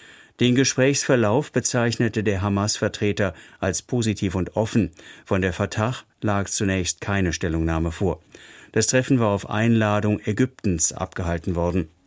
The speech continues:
Derweil forderte U-S-Außenminister Blinken in einem Gespräch mit dem israelischen Verteidigungsminister Galland mehr humanitäre Hilfe für die Zivilisten im Gazastreifen,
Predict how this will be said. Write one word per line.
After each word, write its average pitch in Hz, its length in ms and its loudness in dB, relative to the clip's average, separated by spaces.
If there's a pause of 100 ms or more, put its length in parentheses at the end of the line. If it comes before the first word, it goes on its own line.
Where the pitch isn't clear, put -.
(600)
Derweil 117 340 2
forderte 127 520 2
U-S-Außenminister 107 880 2
Blinken 120 560 2
in 127 160 2
einem 101 220 0
Gespräch 101 460 -2
mit 104 120 0
dem 98 160 0
israelischen 95 540 -2
Verteidigungsminister 95 880 -2
Galland 98 480 0 (400)
mehr 117 460 2
humanitäre 107 720 2
Hilfe 104 520 0 (220)
für 110 200 -2
die 95 180 0
Zivilisten 101 760 0
im 90 160 -2
Gazastreifen, 95 880 -2